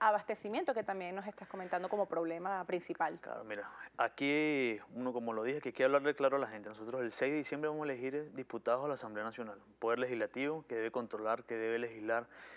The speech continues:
Speaker 2: que debe ser la caja de resonancia, la cas-, la casa donde se debatan las ideas, y que nosotros lo que queremos es que ahí se abra el debate, aportemos soluciones, se nos dé la oportunidad a los diputados de la Unidad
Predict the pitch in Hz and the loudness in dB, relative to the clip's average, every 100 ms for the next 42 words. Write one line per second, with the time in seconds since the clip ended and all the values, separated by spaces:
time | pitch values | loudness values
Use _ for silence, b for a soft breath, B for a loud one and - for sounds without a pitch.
0 | B - 117 123 117 127 127 135 123 131 | B 0 2 2 0 0 2 2 0 0
1 | 123 110 110 123 127 120 110 110 113 - | 0 -2 -2 -2 2 2 2 0 -4 -2
2 | 113 104 120 120 151 143 127 113 117 110 | 0 4 6 6 6 4 2 -2 0 2
3 | 107 113 135 135 - B B B B 120 | 2 2 0 -6 -8 B B B B 4
4 | 113 120 135 160 160 - 127 123 147 160 | 6 6 6 4 0 -4 -4 -2 2 2
5 | 151 139 147 165 165 - 165 180 180 165 | 2 0 0 -2 -6 0 0 2 0 -2
6 | - - - - 131 143 170 120 113 110 | -8 -20 -12 -4 4 6 6 4 2 0
7 | - - - 120 127 - 135 147 139 120 | -2 -12 -12 -2 -2 0 -2 0 -2 -2
8 | 135 131 131 123 131 165 156 131 123 117 | -2 -2 -2 0 4 4 4 2 -2 0
9 | 135 151 156 131 117 110 113 139 147 143 | 0 0 0 0 -2 -4 0 2 2 0
10 | 131 147 | -2 -2